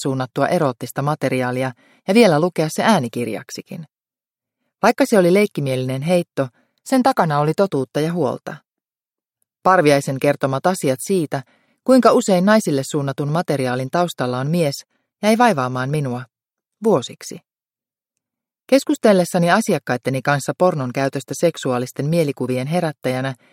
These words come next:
kävi ilmi, että naisten on vaikea löytää eroottista materiaalia,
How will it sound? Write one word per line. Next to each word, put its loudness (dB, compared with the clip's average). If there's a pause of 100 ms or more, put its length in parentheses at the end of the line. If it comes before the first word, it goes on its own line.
(340)
kävi 4
ilmi, 2 (220)
että 2
naisten 4
on 0
vaikea 0
löytää 0
eroottista -4
materiaalia, -4